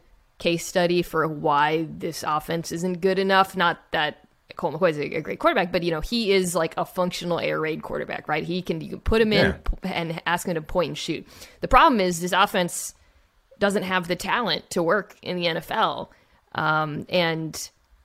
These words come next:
Speaker 1: Cliff hasn't shown that he can overcome his talent deficit with scheme. You know,
Speaker 2: Right.
Speaker 1: he runs a scheme that is, is very dependent on talent. And I think you just see that week after week. You certainly saw that on display here in a game where their offense was just so outmatched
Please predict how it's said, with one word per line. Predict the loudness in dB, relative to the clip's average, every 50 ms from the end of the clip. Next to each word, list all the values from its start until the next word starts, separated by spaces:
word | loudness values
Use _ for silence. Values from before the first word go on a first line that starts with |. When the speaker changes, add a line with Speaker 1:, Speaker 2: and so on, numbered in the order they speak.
| _ _ _ _ _ _ _ _ _ _ -20 -14
Speaker 1:
Cliff | -4 0 0 0 0 0
hasn't | -4 2 2 2 4 4 0 -2 -2
shown | -2 2 4 6 6 8 6 6 4 2 2
that | 2 2 0 0 -2
he | -4 -6
can | -4 -4 -2 0
overcome | 0 0 0 -2 -4 -2 0 0 2 2 0 0 -2
his | -2 -2 -4 -4 -8 -12
talent | -6 -2 0 0 0 0 0 -2
deficit | -4 -4 -4 -8 -6 -6 -6 -6 -6 -8
with | -8 -6 -6
scheme. | -6 -6 -2 0 0 0 0 -2 -8 -10 -12 -10
You | -8 -8 -6
know, | -6
Speaker 2:
Right. | -4
Speaker 1:
he | -6
runs | -6 -6 -8
a | -10
scheme | -10 -8 -6 -6 -4
that | -4 -4
is, | -4 -4 -4 -6 -8 -8
is | -10 -8 0
very | 2 2 4 4
dependent | 4 4 6 6 4 4 4 0 -4
on | -6 -6 -6
talent. | -6 -8 -8 -8 -8 -8 -10 -10 -10
And | -10 -8 -8
I | -8
think | -8 -8 -8 -8
you | -6
just | -6 -6 -4
see | -4 -2 0
that | 0 0 0
week | -2 -2
after | -4 -4 -6 -4
week. | -6 -6 -6 -6
You | -8 -6
certainly | -4 -4 -2 -2 -4
saw | -4 -4 -4
that | -2 -2 -4 -4
on | -6 -6
display | -6 -8 -6 -4 -2 -2 -2 -4 -6 -8 -16 -18 -8
here | -2 2 4 4 4 4 0 -2 -6 -10 -20 -20 -20 -20 _ -4
in | 0 0
a | 2
game | 4 4 2 2 2
where | 0 -2 0
their | 0 2
offense | 2 2 0 0 -4 -8 -8 -6 -8
was | -8 -8 -6
just | -2 -2 -2 0 2
so | 2 2 4 4
outmatched | 4 2 0 0 -2 -2 -2 -2 -2 -4 -8 -8 -10 -16